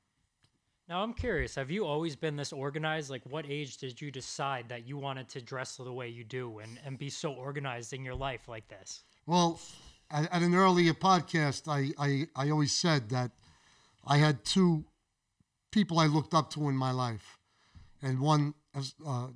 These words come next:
Speaker 2: the very first one was my father.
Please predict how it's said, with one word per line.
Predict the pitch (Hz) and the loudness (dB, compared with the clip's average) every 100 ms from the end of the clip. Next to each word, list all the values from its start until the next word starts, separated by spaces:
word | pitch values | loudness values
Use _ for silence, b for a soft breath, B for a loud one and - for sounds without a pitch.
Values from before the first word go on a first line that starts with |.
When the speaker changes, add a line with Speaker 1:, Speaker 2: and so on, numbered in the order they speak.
| 143 | -8
Speaker 2:
the | 143 101 127 - | -6 -6 -14 -14
very | 131 165 151 | 0 4 4
first | 139 175 175 - | 2 2 2 2
one | 143 139 | -2 -2
was | 131 | -4
my | 123 123 | -6 -8
father. | - 156 143 113 | 0 2 2 -2